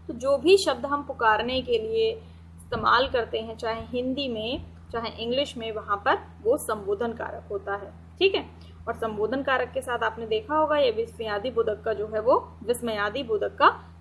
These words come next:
चिन्ह लगा होता है। तो ये आपके थे आठ कारक। कौन कौन से? कर्ता कारक, कर्म कारक, करण कारक, संप्रदान कारक, अपादान कारक, संबंध कारक, अधिकरण कारक और संबोधन कारक।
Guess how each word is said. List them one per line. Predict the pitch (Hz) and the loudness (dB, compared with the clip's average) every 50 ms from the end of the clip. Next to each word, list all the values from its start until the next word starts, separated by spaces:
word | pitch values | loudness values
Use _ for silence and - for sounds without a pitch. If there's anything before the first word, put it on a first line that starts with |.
| - - | -10 -4
चिन्ह | - 269 247 233 214 | -2 0 0 0 0
लगा | 202 202 - - 196 | -2 -2 -4 -6 -10
होता | 196 - - - - - | -10 -12 -14 -14 -16 -16
है। | - - - - - - - - - - - - - - | -16 -18 -20 -20 -20 -20 -20 -20 -20 -20 -20 -20 -16 -14
तो | - 214 | -12 -12
ये | 208 196 240 269 294 | -6 -2 0 2 2
आपके | - - 233 226 226 - - 269 262 | 4 4 4 2 2 0 -4 -6 -4
थे | - 294 349 349 - - | -4 -2 -2 -2 -2 0
आठ | - 202 202 214 - - | 2 2 2 2 0 -2
कारक। | - 214 214 254 339 415 403 - - - - - - - - | -2 0 2 4 4 2 2 -2 -12 -20 -20 -20 -20 -8 -4
कौन | 208 208 202 202 | -2 -2 -2 0
कौन | 202 220 226 240 233 | -2 -2 -2 0 0
से? | 320 381 508 - - - - - - - - - - - - | 2 0 0 0 -4 -12 -20 -20 -20 -20 -20 -20 -16 -10 -8
कर्ता | 196 196 - 226 220 | -8 -6 -4 -6 -4
कारक, | - - 220 226 285 392 - - - - - - - - - | -2 0 2 4 4 4 2 0 -4 -16 -18 -20 -12 -2 2
कर्म | 254 302 349 339 302 | 2 4 4 2 0
कारक, | - - - - - - - - - - - - - - | -2 -2 -2 -2 -2 -6 -8 -12 -16 -20 -20 -16 -10 -6
करण | 208 208 208 220 | -4 -2 -2 -2
कारक, | 220 - 233 226 233 277 381 - - - - - - - - - - - | -2 0 0 2 4 2 2 2 -2 -10 -18 -18 -20 -20 -20 -12 -8 -6
संप्रदान | 247 240 233 269 247 277 302 320 311 294 | -6 -2 -2 0 4 6 6 6 4 2
कारक, | 285 254 240 233 240 240 - - - - - - | 0 0 0 0 -2 -4 -8 -12 -18 -18 -14 -14
अपादान | - - - 403 196 196 - 202 202 202 | -8 -2 -2 0 0 0 -2 -2 -2 -2
कारक, | - 214 220 247 302 - - - - - - - | 0 0 2 2 2 0 -2 -6 -16 -20 -12 -8
संबंध | 285 269 269 262 277 285 277 277 285 | -6 -4 -2 0 0 -2 -2 -4 -4
कारक, | - 262 254 247 247 254 262 - - - - - - - - - | -2 0 0 0 0 -2 -4 -6 -6 -6 -6 -6 -8 -10 -4 -4
अधिकरण | 226 226 240 233 - 302 320 320 302 | -2 -2 0 2 2 2 4 2 2
कारक | - - 202 208 - - - - - | 0 -2 -2 0 -2 -4 -6 -2 2
और | 233 262 392 - - - - - - | 4 4 4 2 0 -6 -14 -6 -4
संबोधन | 226 208 214 208 208 196 208 196 202 | -4 -2 -2 -2 -2 0 -2 -4 -6
कारक। | - - - - - - | -8 -14 -14 -14 -16 -18